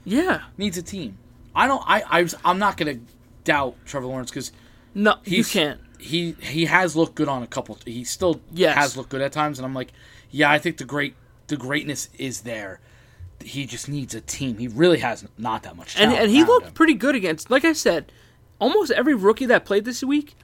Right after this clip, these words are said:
Speaker 1: looked pretty goddamn good.
Speaker 2: Yeah.
Speaker 1: Finally,
Speaker 2: Yes.
Speaker 1: after four fucking weeks,
Speaker 2: But
Speaker 1: they finally look good.
Speaker 2: it is the N F L.
Speaker 1: It is.
Speaker 2: It
Speaker 1: And
Speaker 2: takes,
Speaker 1: it's
Speaker 2: it's
Speaker 1: a
Speaker 2: gonna take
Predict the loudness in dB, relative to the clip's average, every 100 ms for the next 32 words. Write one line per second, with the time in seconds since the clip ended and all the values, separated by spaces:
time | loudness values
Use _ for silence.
0 | -2 0 0 2 2 4 4 4 4 0
1 | 2 2 0 -4 -8 -6 0 8 8 8
2 | 2 -4 -10 _ -6 2 2 4 2 2
3 | -4 -10 2 2 4 -2 -4 -4 -4 -2
4 | -4 -2 -2 0 -2 -2 0 0 2 2
5 | 4 4 2 -2 2 4 4 0 -8 -10
6 | 0 0 2 2 0 0 -4 0